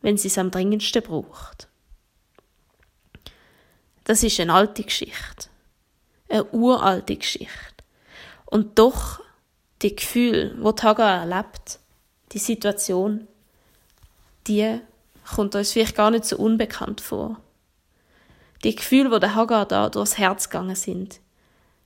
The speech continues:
erleben auch wir leider immer wieder. Es gibt immer wieder Momente, wo wir uns ungerecht behandelt fühlen,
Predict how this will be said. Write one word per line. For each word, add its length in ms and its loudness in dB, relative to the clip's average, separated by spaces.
erleben 360 2
auch 180 2
wir 380 0
leider 560 0
immer 320 2
wieder. 380 -6
Es 120 -12
gibt 200 -2
immer 280 4
wieder 120 6
Momente, 480 0
wo 40 0
wir 120 -2
uns 300 -2
ungerecht 560 0
behandelt 480 0
fühlen, 360 -6